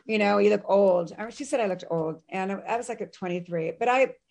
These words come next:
you know, I mean, it gives you body dysmorphia, that kind of thing, for the rest of your life, which, which, you know, still to this day, not so much, but sometimes I know that I have it and I have to, s-, you know, just remember that.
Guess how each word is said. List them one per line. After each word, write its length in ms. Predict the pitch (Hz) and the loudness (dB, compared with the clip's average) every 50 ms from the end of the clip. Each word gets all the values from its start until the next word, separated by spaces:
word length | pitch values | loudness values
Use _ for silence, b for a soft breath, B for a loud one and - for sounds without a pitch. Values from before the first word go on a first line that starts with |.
| b b b b b b - | b b b b b b -4
you 80 | 254 262 | -2 -2
know, 80 | 269 | 0
I 100 | 262 - | 0 0
mean, 160 | 285 285 285 269 | 0 2 0 0
it 100 | 233 196 | -2 -2
gives 220 | 277 320 294 269 | -4 -6 -2 -2
you 80 | 226 185 | -2 -2
body 320 | - 180 185 208 208 196 | 0 -4 -2 -2 -2 -4
dysmorphia, 640 | 180 185 175 - 185 180 185 175 175 185 165 156 156 | -4 -6 -8 -8 -6 -6 -6 -6 -4 -6 -6 -4 -4
that 180 | 160 160 - | -6 -6 -6
kind 160 | - 185 180 170 | -6 -6 -4 -4
of 120 | 170 170 | -4 -4
thing, 120 | 175 175 | -6 -8
for 140 | 170 175 175 | -6 -6 -6
the 100 | 175 175 | -6 -4
rest 280 | 170 175 180 175 - - | -2 -4 -4 -6 -8 -8
of 0 | |
your 180 | 175 165 165 | -6 -4 -4
life, 420 | 165 185 247 247 - - 170 - - | -2 -2 -2 -2 -4 -6 -8 -6 -8
which, 380 | 180 180 175 - - - - - _ _ _ _ _ _ _ _ _ _ _ | -8 -8 -8 -10 -12 -14 -14 -16 _ _ _ _ _ _ _ _ _ _ _
which, 680 | 196 202 226 226 226 233 - - - - - - - - | -4 -2 0 0 0 -2 -4 -6 -12 -12 -14 -16 -14 -8
you 100 | - 269 | -6 -4
know, 280 | 254 233 220 233 247 240 - | -2 -2 -2 -2 -4 -6 -10
still 300 | - - - 262 262 269 | -14 -6 0 2 2 2
to 120 | 269 277 254 | 2 0 -2
this 220 | 247 240 - - | -2 -2 0 -2
day, 400 | 233 233 269 269 269 269 269 262 262 _ _ _ _ _ _ | 0 0 2 4 4 2 2 0 -4 _ _ _ _ _ _
not 280 | - 240 285 302 - - | -10 -6 -6 -6 -6 -8
so 180 | - - 302 | -8 -6 -4
much, 380 | 285 269 247 233 254 277 - - | -4 -2 -2 -2 -4 -4 -4 -6
but 100 | 247 - | -8 -8
sometimes 600 | - 247 220 226 233 240 247 247 262 262 254 254 | -6 -8 -8 -8 -8 -6 -6 -6 -4 -4 -6 -6
I 100 | - 208 | -4 -4
know 220 | 208 208 202 208 220 | -2 -2 -2 -2 0
that 120 | 220 214 | 0 0
I 100 | 196 196 | 0 -2
have 300 | 190 185 185 180 190 196 | -2 -4 -4 -4 -2 -2
it 220 | 226 240 247 - - | -2 -2 -2 -4 -4
and 160 | - 180 180 | -6 -6 -6
I 80 | 180 190 | -4 -4
have 200 | 190 185 180 180 | -6 -6 -8 -10
to, 80 | - | -14
s-, 160 | 170 - - - _ | -14 -14 -14 -12 _
you 100 | 196 185 | -6 -6
know, 300 | 170 165 160 160 160 160 b b b b b b b b _ _ | -4 -4 -6 -6 -8 -12 b b b b b b b b _ _
just 440 | - 208 202 196 - - - - - - _ _ _ _ | -4 -4 -2 -2 -4 -10 -14 -16 -20 -20 _ _ _ _
remember 400 | 180 196 190 190 190 196 202 190 | -4 -2 -2 0 0 0 0 -2
that. 260 | 156 156 151 - - | -2 -2 -6 -8 -10